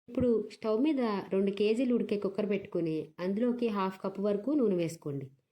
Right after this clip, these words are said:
నూనె వచ్చేసి ఒక నూట ఇరవై ఐదు గ్రాముల వరకు ఉంటుందండి. నూనె బాగా హీట్ అయింది అనుకున్నప్పుడు హోల్ బిర్యానీ మసాలా రెండు రెండు కాడకు వేసుకోండి.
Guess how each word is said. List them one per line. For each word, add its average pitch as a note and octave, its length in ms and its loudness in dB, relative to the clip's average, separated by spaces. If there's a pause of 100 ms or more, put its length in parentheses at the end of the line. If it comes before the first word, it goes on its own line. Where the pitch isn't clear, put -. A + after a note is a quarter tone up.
(440)
నూనె A#3+ 300 2
వచ్చేసి A3+ 340 0 (100)
ఒక F3+ 160 -4
నూట F3+ 200 2
ఇరవై F3+ 140 2
ఐదు E3 120 -2
గ్రాముల F#3 340 2
వరకు G3 260 -2
ఉంటుందండి. F3+ 500 0 (920)
నూనె C#4 360 2
బాగా A#3 260 2
హీట్ A#3+ 200 2
అయింది A#3+ 240 4
అనుకున్నప్పుడు F#3 480 0 (200)
హోల్ A3+ 280 0
బిర్యానీ G#3+ 360 2
మసాలా E3 400 -4 (140)
రెండు F3+ 200 0
రెండు E3 200 -2
కాడకు F3+ 280 -2
వేసుకోండి. E3 460 -2